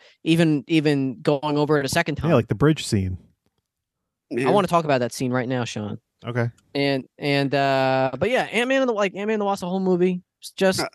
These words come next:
Speaker 3: I think part
Speaker 1: very
Speaker 3: of the
Speaker 1: middle of
Speaker 3: problem
Speaker 1: the
Speaker 3: is
Speaker 1: road.
Speaker 3: the, the entire point of the movie was to make Kang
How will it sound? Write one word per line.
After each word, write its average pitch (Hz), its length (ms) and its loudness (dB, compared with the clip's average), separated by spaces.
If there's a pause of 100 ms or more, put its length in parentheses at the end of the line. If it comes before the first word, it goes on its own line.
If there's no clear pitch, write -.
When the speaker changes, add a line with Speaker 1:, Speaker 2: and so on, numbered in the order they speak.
Speaker 3:
I 160 40 4
think 214 280 0 (120)
part 170 160 2
Speaker 1:
very 170 100 2
Speaker 3:
of - 60 4
the 151 60 2
Speaker 1:
middle 180 100 4
of 156 60 4
Speaker 3:
problem 160 80 2 (220)
Speaker 1:
the 135 60 -6
Speaker 3:
is 139 40 -4
Speaker 1:
road. - 80 -12
Speaker 3:
the, 131 60 -10
the 147 80 0
entire 143 280 0
point 151 220 0
of 131 60 -2
the 127 60 0
movie 135 260 0
was 131 280 -2
to 131 100 -4
make 127 420 -4
Kang 123 560 -4